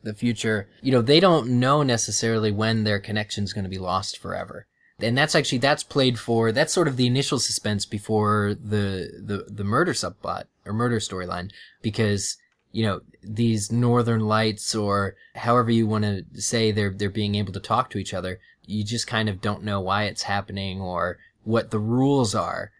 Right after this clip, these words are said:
It's not guaranteed. It's not as if you've built this time machine and you can very easily tell it where to go to and you, you can, you can control to that degree. This radio, and we see it, it does at one point get busted.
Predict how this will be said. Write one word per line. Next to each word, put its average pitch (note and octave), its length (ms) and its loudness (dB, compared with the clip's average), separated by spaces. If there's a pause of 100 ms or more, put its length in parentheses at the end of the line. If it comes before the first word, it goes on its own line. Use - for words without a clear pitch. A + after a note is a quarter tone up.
(140)
It's - 240 -6
not A#2+ 300 0
guaranteed. G#2+ 580 0
It's F#2 200 -8
not C3+ 260 4
as A#2 160 0
if A#2 180 -2
you've G#2 220 -2
built B2+ 240 0
this G2+ 180 -4
time D3 300 2
machine F#2+ 500 -2
and G2+ 320 -4
you G2 160 -2
can G2 300 -6
very G#2 280 2
easily G2+ 720 0 (220)
tell G#2 200 2
it F#2 80 -2
where G#2 120 0
to G2+ 80 -2
go G2+ 200 -2
to G2 260 -4
and G2 120 -4
you, F#2+ 120 -4
you F#2+ 200 -8
can, G2 300 -8
you G2+ 100 -10
can G2+ 160 -8
control G#2 680 2 (120)
to - 100 -12
that G2 220 0
degree. F2+ 420 -6 (220)
This A2 480 -2
radio, G#2 680 2
and G#2+ 200 -4
we G#2+ 80 0
see D#3 220 0
it, G2 120 2
it G2 140 -6
does A#2+ 260 2
at F2+ 120 -4
one G2+ 160 -2
point F#2 220 -6
get - 120 -10
busted. - 480 0